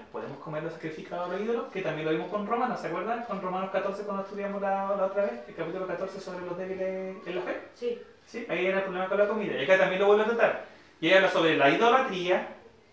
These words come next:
Speaker 1: sobre la libertad que tenemos. ¿Puedo yo comer lo que quiera si le hago daño a mi hermano? ¿Puedo hacer eso o no? Y también habla sobre los derechos de los que viven del evangelio, que el pastor Pablo lo tra-, estudió ahí en detalle cuando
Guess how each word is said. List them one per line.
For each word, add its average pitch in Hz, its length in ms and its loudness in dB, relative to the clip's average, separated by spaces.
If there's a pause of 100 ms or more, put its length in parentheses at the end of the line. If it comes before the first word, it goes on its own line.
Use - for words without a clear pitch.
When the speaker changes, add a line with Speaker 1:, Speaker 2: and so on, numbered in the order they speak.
(260)
Speaker 1:
sobre 131 300 -4
la 123 160 4
libertad 214 540 6
que 196 80 0
tenemos. 175 460 -2 (140)
¿Puedo 180 260 0
yo 202 320 2 (520)
comer 175 220 6
lo 185 100 4
que 180 100 4
quiera 185 320 4
si 175 120 -6
le 170 100 0
hago 170 160 0
daño 170 160 0
a - 20 -4
mi 170 80 -4
hermano? 202 340 0 (320)
¿Puedo 156 160 -2
hacer 196 180 -4
eso 214 180 -2
o 156 40 -2
no? - 300 -6 (640)
Y 240 280 -4
también 208 280 6
habla 220 220 6
sobre 196 180 2
los 180 160 2
derechos 208 460 4
de 202 80 4
los 175 100 -2
que - 120 -4
viven 220 360 0 (640)
del 196 340 -2 (300)
evangelio, 196 720 4
que 165 80 -2
el 151 60 -6
pastor 156 280 -2
Pablo 185 460 0 (120)
lo 147 220 0
tra-, - 160 -6
estudió 151 480 -2
ahí 147 240 0
en 131 100 -6
detalle 143 320 0
cuando 139 640 -4